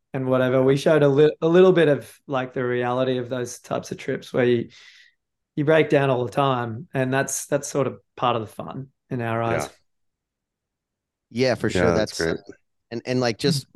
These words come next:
Speaker 3: remembering back to when we showed the film, um, I, I'm always keen to kind of, uh, see, like, the audience reaction and interaction with the film, like, while it's playing.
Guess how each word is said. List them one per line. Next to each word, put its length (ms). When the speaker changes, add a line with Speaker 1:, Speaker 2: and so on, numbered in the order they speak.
Speaker 3:
remembering 540
back 260
to 100
when 180
we 100
showed 300
the 80
film, 540
um, 420
I, 200
I'm 200
always 260
keen 300
to 140
kind 220
of, 220
uh, 280
see, 340
like, 220
the 240
audience 680
reaction 960
and 120
interaction 680
with 160
the 80
film, 440
like, 200
while 280
it's 120
playing. 480